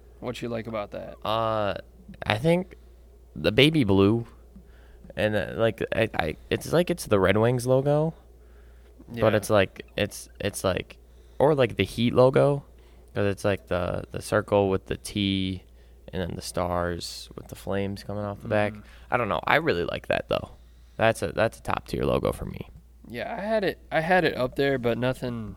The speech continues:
Speaker 1: nothing crazy about it.
Speaker 2: Mm-hmm.
Speaker 1: Um, like, I would've taken it if it was gone.
Speaker 2: Yeah.
Speaker 1: Um, I also have two of my S tier logos. Uh, I'm gonna take the L A Chargers.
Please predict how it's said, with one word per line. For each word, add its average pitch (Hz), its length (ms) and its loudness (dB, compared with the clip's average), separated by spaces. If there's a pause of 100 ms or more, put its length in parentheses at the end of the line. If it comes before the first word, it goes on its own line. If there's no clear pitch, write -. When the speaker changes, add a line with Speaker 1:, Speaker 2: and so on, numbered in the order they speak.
(120)
Speaker 1:
nothing 123 360 -8
crazy 110 460 -8
about 110 280 -8
it. 117 160 -10 (160)
Speaker 2:
Mm-hmm. 95 300 -4 (520)
Speaker 1:
Um, 87 440 -14 (580)
like, 117 240 -4
I 113 80 -2
would've 113 260 -2
taken 113 280 -6
it 113 100 -4
if 113 140 -6
it 120 40 -6
was 117 160 -4
gone. 117 400 -4 (300)
Speaker 2:
Yeah. 50 320 -2 (400)
Speaker 1:
Um, 110 460 -10
I 123 100 -2
also 160 300 2
have 143 240 0
two 127 520 -4
of 117 80 -8
my 117 160 -4
S 113 240 -4
tier 123 280 -6
logos. 117 600 -4 (640)
Uh, - 80 -12
I'm 98 220 -6
gonna 135 100 -6
take 139 260 -4
the 120 240 0
L 117 160 -4
A 110 100 -2
Chargers. 123 760 -6